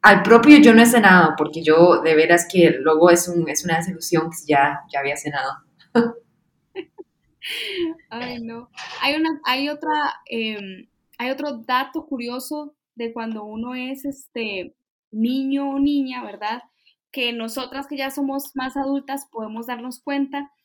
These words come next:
Speaker 2: Y por lo menos yo me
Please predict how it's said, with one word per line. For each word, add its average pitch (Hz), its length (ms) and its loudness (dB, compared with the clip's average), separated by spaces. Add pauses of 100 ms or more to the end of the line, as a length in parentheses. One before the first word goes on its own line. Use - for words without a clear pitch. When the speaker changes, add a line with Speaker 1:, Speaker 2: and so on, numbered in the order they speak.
(960)
Speaker 2:
Y 269 380 -2
por 262 140 -6
lo 233 140 -6
menos 254 520 -10 (680)
yo 302 640 -6 (500)
me 240 720 -10